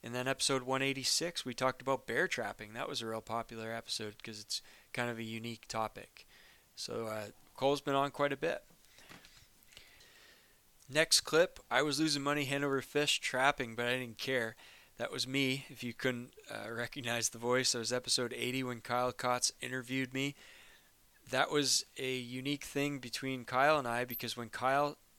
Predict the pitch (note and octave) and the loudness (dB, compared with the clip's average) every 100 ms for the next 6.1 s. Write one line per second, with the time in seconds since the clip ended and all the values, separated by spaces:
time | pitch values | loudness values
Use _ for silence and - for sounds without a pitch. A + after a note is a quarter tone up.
0 | _ _ _ _ - - B2+ A#2+ A#2 A2+ | _ _ _ _ -2 0 2 0 0 -4
1 | A#2 A2+ A2+ A2 - A#2+ - B2 A2+ A#2 | -6 -6 -6 -10 -10 -10 -8 -8 -8 -2
2 | B2+ B2 A2+ A#2+ B2 A2+ C#3+ _ _ _ | -2 -2 -2 -4 -4 -8 -14 _ _ _
3 | _ - A2+ B2 A#2 B2 A#2+ A#2+ A#2+ - | _ -20 -10 -8 -4 -2 -2 -2 -2 -2
4 | B2+ C#3 - A#2 A2 - - - - - | 0 -2 -2 -6 -8 -18 -20 -20 -20 -20
5 | - - _ - C3 C3+ C3 B2 A2 - | -20 -20 _ 0 4 4 4 2 2 2